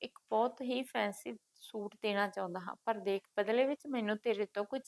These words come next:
ਚਾਹੀਦਾ ਹੈ।" ਤਿੰਨ ਮਹੀਨਿਆਂ ਤੋਂ ਪਹਿਲੀ ਵਾਰ ਉਸਨੇ ਇਹ ਜਿੱਦ ਕੀਤੀ ਸੀ। ਮੈਂ ਕਿਹਾ, "ਤੂੰ ਜਾਣਦਾ ਹੈ ਕਿ ਮੇਰੇ ਕੋਲ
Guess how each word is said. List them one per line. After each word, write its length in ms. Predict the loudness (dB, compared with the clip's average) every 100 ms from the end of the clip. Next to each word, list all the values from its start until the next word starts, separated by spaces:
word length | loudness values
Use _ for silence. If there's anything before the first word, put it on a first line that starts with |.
| -6
ਚਾਹੀਦਾ 420 | 4 4 4 -4 -4
ਹੈ।" 140 | -6 _ _ _ _ _ _ _ _ _ 6
ਤਿੰਨ 220 | 8 6
ਮਹੀਨਿਆਂ 360 | 2 2 0 0
ਤੋਂ 120 | -2
ਪਹਿਲੀ 360 | -2 0 0 2
ਵਾਰ 260 | 2 2 -2
ਉਸਨੇ 340 | -4 -2 -4 -2
ਇਹ 120 | -4 -2
ਜਿੱਦ 260 | -4 -6
ਕੀਤੀ 380 | -10 -14 -10 -10
ਸੀ। 180 | -10 -16 _ -18 -16 -16 _ -4
ਮੈਂ 180 | 0 4
ਕਿਹਾ, 180 | 8 8
"ਤੂੰ 280 | 6 -4
ਜਾਣਦਾ 400 | 0 0 0 -2
ਹੈ 120 | -2 -4
ਕਿ 160 | -4
ਮੇਰੇ 300 | 2 2 2
ਕੋਲ 260 | 0 -2